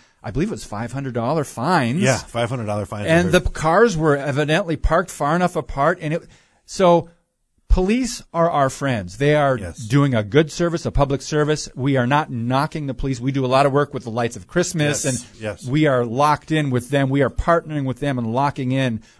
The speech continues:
Speaker 1: with the pr-, police supporting them. They are just doing what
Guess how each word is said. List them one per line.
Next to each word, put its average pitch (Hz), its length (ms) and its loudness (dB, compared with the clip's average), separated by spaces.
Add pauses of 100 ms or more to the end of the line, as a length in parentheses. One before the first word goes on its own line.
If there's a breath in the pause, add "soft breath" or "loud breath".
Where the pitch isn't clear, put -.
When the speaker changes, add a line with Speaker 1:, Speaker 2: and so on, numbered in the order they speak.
Speaker 1:
with 135 200 0
the 127 100 -8
pr-, 143 260 -4 (120)
police 135 300 0
supporting 143 500 0
them. 101 240 -2 (340 loud breath)
They 151 240 4
are 208 80 4
just 143 280 -2
doing 131 360 2
what 120 240 0